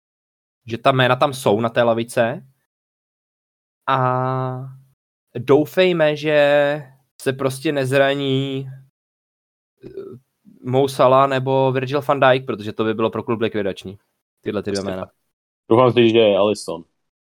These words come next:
Speaker 1: I Alisson,
Speaker 2: Ne.
Speaker 1: kdyby se zranil, tak ano, pravda.
Speaker 2: Nebo
Speaker 1: Ty-,
Speaker 2: Fabinho.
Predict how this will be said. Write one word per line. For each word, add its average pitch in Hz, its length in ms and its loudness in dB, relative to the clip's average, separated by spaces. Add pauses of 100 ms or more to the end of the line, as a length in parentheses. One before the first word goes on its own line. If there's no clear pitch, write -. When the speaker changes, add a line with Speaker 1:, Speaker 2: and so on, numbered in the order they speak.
(720)
Speaker 1:
I 131 100 2
Alisson, 139 420 2
Speaker 2:
Ne. 113 60 0
Speaker 1:
kdyby 110 140 -2
se 113 140 -2
zranil, 107 300 0
tak 107 180 -6
ano, 117 360 0 (440)
pravda. 110 400 -4 (420)
Speaker 2:
Nebo 92 200 -4
Speaker 1:
Ty-, - 100 -6
Speaker 2:
Fabinho. 92 480 -2